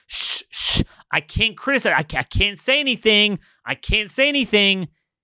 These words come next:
We can't do that. So to answer your question, those of you are like, "Well, Daniel, huh, huh, the ballot box, ballot box,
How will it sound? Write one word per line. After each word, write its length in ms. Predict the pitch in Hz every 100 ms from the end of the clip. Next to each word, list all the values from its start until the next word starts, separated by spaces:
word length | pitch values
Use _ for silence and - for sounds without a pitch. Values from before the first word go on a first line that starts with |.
| _ _ _ _ _ _ _ -
We 100 | 208
can't 380 | - 269 269 156
do 180 | 240 269
that. 280 | 135 - - - _ _ _ _ _ _ _ _ _ _ _ _ _ _ _ _ _ _
So 360 | - 277 240 - _ _ -
to 160 | -
answer 340 | 233 320 - 302
your 180 | 240 214
question, 500 | - 285 254 202 180
those 200 | 208 196
of 100 | 175
you 120 | 190
are 100 | 175
like, 260 | 160 156 _ _ _ _ _
"Well, 120 | 294
Daniel, 420 | 269 185 170 190 -
huh, 180 | 262 302
huh, 280 | 214 285 277 _ 208
the 80 |
ballot 260 | 208 302 302
box, 320 | 214 135 -
ballot 300 | - 269 320
box, 320 | 208 160 -